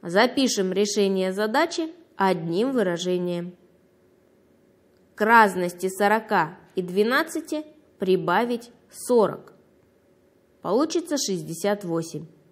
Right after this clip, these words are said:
Запишем ответ. Шестьдесят восемь детей посещает кружок волейбола. Незаметно время урока подошло к концу. Пора подвести итог.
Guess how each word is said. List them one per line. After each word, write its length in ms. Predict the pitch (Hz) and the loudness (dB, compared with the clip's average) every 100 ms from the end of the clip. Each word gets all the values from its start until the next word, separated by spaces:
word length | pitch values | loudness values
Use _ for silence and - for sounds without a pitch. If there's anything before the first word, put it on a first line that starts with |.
| _ _ _ _ _ _ _ | _ _ _ _ _ _ _
Запишем 720 | - 185 254 254 262 - 185 | -6 0 0 2 0 0 -2
ответ. 480 | 208 208 196 147 - - _ _ _ _ _ _ _ _ _ _ _ | -2 -2 0 -2 -4 -20 _ _ _ _ _ _ _ _ _ _ _
Шестьдесят 680 | - 220 202 254 262 269 254 | -4 -2 0 0 2 0 2
восемь 460 | 240 208 170 175 | 4 4 2 -4
детей 680 | 165 175 247 294 392 - - _ _ _ | -4 -4 -2 0 -2 -8 -20 _ _ _
посещает 720 | 190 190 156 - 220 269 285 | -4 -4 -8 -4 0 0 0
кружок 560 | - 269 254 262 262 - - _ _ | -2 -2 0 0 -2 -6 -20 _ _
волейбола. 760 | 185 190 226 208 147 143 135 147 - _ _ _ _ _ _ _ _ _ _ _ _ _ 214 | -10 -4 -2 -2 -2 -6 -8 -14 -20 _ _ _ _ _ _ _ _ _ _ _ _ _ -4
Незаметно 760 | 233 214 190 185 247 294 330 294 | -2 0 -2 0 -2 -2 -4 -4
время 440 | 208 202 190 180 | -2 -2 -2 -6
урока 520 | 160 156 190 247 175 | -6 -4 -4 -4 -8
подошло 580 | - 185 165 160 160 175 | -8 -8 -8 -8 -10 -12
к 80 | 175 | -10
концу. 520 | 214 202 - 160 151 _ _ _ _ _ - | -10 -10 -12 -16 -16 _ _ _ _ _ -2
Пора 320 | 190 190 160 | 0 2 -2
подвести 580 | - 196 247 262 302 320 | -4 -8 -8 -8 -8 -6
итог. 400 | 320 262 262 | -2 -4 -4